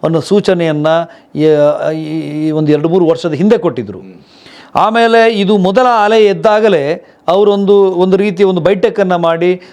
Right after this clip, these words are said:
ಆ ಸ್ಥಳೀಯವಾದಂಥ ಒಂದು ಹಿಂದೂ ಸಂಘಟನೆಗಳ ಆಕ್ಟಿವಿಸ್ಟ್‌ಗಳನ್ನ ಒಂದು ಜಾಗೃತಿ ಅವರಲ್ಲಿ ಮೂಡಿಸಿ ಹೊರಟಿದ್ರು.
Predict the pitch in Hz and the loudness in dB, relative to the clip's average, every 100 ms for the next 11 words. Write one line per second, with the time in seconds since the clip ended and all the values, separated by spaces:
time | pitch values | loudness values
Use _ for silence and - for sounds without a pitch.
0 | - 165 165 160 151 - 190 208 185 175 | -4 0 2 2 -2 -2 2 2 2 0
1 | 170 143 165 160 156 151 139 175 185 170 | -2 -2 0 0 -2 -2 0 0 2 0
2 | 160 160 156 151 151 151 - 160 - 214 | -2 -2 -2 0 0 -2 -2 -6 -2 -2
3 | 156 160 151 143 151 180 - - 151 156 | 0 0 -2 0 -4 -6 -14 -8 -6 -2
4 | 151 143 180 214 190 214 185 175 160 147 | -2 -2 0 0 -2 0 0 2 2 0
5 | 135 139 143 143 143 135 131 151 135 151 | -2 -4 -2 -2 0 -2 -2 -2 -2 -4
6 | 120 143 131 104 | -2 -2 -4 -10